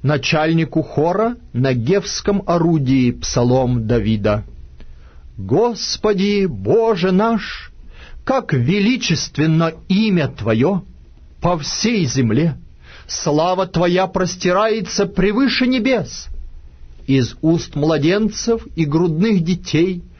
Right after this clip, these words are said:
Ты устроил хвалу ради врагов Твоих, дабы сделать безмолвным врага и мстителя. Когда взираю я на небеса Твои, дело Твоих перстов,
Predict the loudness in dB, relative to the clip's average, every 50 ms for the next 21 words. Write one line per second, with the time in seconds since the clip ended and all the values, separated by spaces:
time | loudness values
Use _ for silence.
0 | -20 -20 -20 -20 -20 -18 -8 -2 0 0 0 2 2 0 0 0 -2 -4 -2 0
1 | 2 4 4 4 2 0 -2 -2 0 2 2 2 2 2 2 0 0 -4 -8 -16
2 | -20 -20 -18 -16 -6 -2 0 0 2 2 2 2 0 2 2 2 2 2 0 0
3 | 2 2 2 2 0 -2 -6 -6 -2 0 2 4 4 4 2 2 0 0 2 2
4 | 2 0 0 0 -2 -2 0 2 2 2 2 0 0 0 0 0 2 2 2 4
5 | 4 4 4 4 4 4 2 2 2 2 2 2 0 -2 -2 -4 -2 0 0 0
6 | 0 0 0 0 0 0 0 -2 -4 -6 -8 -2 0 2 2 2 0 -2 -4 -8
7 | -2 -2 -2 -2 0 -2 -2 0 0 -2 -4 -8 -16 -20 -20 -20 -20 -20 -20 -20
8 | -20 -20 -20 -20 -20 -20 -20 -20 -20 -20 -20 -20 -20 -20 -8 -4 -2 -2 0 2
9 | 0 2 2 0 0 0 0 2 2 2 2 2 2 2 2 2 2 2 2 2
10 | 2 2 2 2 2 0 0 0 -2 -2 -2 -2 -2 -4 -6 -4 -2 0 0 2
11 | 2 0 0 -2 -6 -12 -20 -20 -20 -20 -20 -20 -14 -10 -10 -4 0 2 2 4
12 | 4 2 2 0 0 -4 -6 -2 0 0 2 2 2 0 0 -4 -4 -4 -2 -2
13 | -2 -4 -6 -8 -6 -2 -2 0 0 0 -2